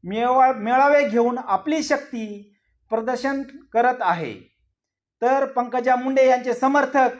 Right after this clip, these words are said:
व भाजपचे कार्यकर्ते डोळे लावून पाहत आहे. या होत असलेल्या महायुतीच्या नेत्यांनी मेळावे भाजपाचे कार्यकर्ते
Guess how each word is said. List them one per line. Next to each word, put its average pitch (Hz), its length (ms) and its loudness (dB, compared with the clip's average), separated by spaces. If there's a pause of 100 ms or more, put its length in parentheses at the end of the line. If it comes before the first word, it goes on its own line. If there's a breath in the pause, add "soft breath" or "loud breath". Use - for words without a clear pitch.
(340)
व 214 120 -2
भाजपचे 220 580 -4
कार्यकर्ते 262 920 0 (260)
डोळे 254 360 2
लावून 254 280 2
पाहत 214 300 2
आहे. 143 340 -2 (400)
या 247 200 2
होत 233 300 2
असलेल्या 247 600 2 (580)
महायुतीच्या 254 720 0
नेत्यांनी 247 760 -4 (100)
मेळावे 269 480 2
भाजपाचे 247 600 0
कार्यकर्ते 240 920 0